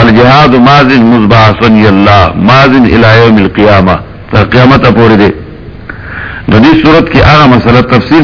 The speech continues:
سره ذکر کړې ده. هغه صورت محکمه یې ورته ویلي دي چې بیان پکې د قتال او د جهاد فی سبیل الله، لکه د صورت توبه غوندې. دې صورت کې بیان د دې کړی دی چې قرآني احکام باندې عقیده او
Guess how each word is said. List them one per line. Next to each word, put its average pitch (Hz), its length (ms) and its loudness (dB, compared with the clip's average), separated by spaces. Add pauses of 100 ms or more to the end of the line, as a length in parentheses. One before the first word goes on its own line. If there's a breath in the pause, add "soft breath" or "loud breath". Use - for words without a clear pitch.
سره 123 240 2
ذکر 110 260 2
کړې 139 200 2
ده. 110 60 2
هغه 101 240 0
صورت 131 300 0
محکمه 113 520 0
یې 151 80 2
ورته 120 180 -2
ویلي 135 320 2
دي 107 100 0 (500 loud breath)
چې - 60 -2
بیان 127 420 2
پکې 120 260 0
د - 20 2 (220)
قتال 135 320 0
او 131 80 2
د 107 160 2
جهاد 113 340 2
فی 110 180 -2
سبیل 107 300 2
الله، 123 240 2
لکه 117 240 0
د 104 80 2 (100)
صورت 101 240 0 (1500)
توبه 107 380 2
غوندې. 85 320 0 (1120 loud breath)
دې 294 100 2 (100)
صورت 160 300 2
کې 143 100 0 (100)
بیان 143 320 2
د 127 120 2
دې 139 100 2 (100)
کړی 127 220 2
دی 92 120 2 (960 loud breath)
چې 117 60 -2 (120)
قرآني 131 480 2
احکام 139 400 0 (100)
باندې 123 340 2
عقیده 120 380 0
او 127 100 2